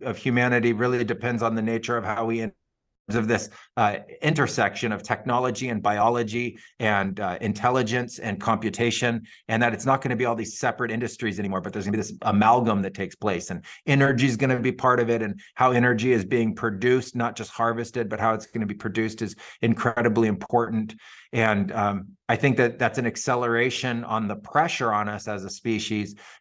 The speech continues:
to either figure it out or, uh, fundamentally will be passé. And when that happens on Earth, sadly, that's when there's extinction.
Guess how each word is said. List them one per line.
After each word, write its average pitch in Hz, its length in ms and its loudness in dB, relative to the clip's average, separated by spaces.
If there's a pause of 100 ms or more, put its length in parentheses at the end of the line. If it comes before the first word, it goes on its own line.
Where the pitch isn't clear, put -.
(100)
to 107 580 4
either 117 300 2
figure 123 420 2
it 117 80 4
out 131 320 4
or, 117 580 -2
uh, 101 200 -4
fundamentally 110 760 -2
will 101 360 -2
be 107 180 0
passé. 107 580 0
And 101 120 -2
when 110 100 -4
that 113 140 -4
happens 110 420 -2
on 104 160 -2
Earth, 135 340 0 (300)
sadly, 113 560 2
that's 107 300 -6
when 104 560 -4
there's 101 220 -6
extinction. 120 600 -4